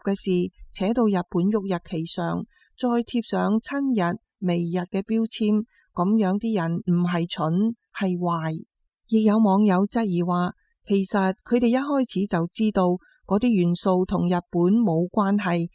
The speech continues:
卻偏偏硬曲解，目的係想煽動一啲不明真相嘅網友，令真正嘅愛國者情緒激動，甚至扯起民族感情嘅大旗嚟吸引眼球，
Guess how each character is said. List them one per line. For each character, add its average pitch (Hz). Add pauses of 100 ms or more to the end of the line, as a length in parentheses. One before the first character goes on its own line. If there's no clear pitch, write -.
(280)
卻 214
偏 240
偏 226
硬 175
曲 - (100)
解， 170 (340)
目 220
的 330
係 233
想 196
煽 214
動 196
一 208
啲 214
不 196
明 170
真 208
相 185
嘅 180
網 175
友， 175 (320)
令 214
真 269
正 196
嘅 190
愛 180
國 175 (100)
者 170 (260)
情 175
緒 165
激 214
動， 175 (300)
甚 202
至 214
扯 - (140)
起 214
民 170
族 175
感 165 (140)
情 175
嘅 185
大 170
旗 170 (220)
嚟 185
吸 190
引 190
眼 175
球， 175